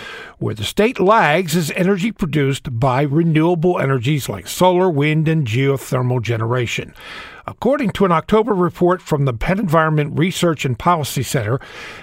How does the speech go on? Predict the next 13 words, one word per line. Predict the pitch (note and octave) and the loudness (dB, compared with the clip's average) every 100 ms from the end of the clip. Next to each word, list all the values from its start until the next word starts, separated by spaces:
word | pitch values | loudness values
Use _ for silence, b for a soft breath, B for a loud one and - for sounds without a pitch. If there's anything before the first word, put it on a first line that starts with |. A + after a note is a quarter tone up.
| B | B
Pennsylvania | F#3+ B3 C#4 G#3 F#3+ F#3+ | 0 0 0 2 2 2
ranks | D#3 D3+ D3 - | 2 0 -2 -8
fiftieth | - - B3+ - A#3 A3+ - | -6 0 0 0 0 0 0
in | F#3 | -2
the | F#3+ | -2
country | - G3 - B2+ G2 | 0 -2 -2 -6 -8
for | - | -10
the | G2+ | -8
rate | G#2 D3 E3+ | -2 0 0
of | D3+ B2+ | 0 0
growth | C3+ D#3 E3+ | 0 2 0
of | F3+ D#3 | -2 0
renewables, | E3+ F3+ F#3 C#3+ A2+ - - | 2 4 2 2 -2 -8 -14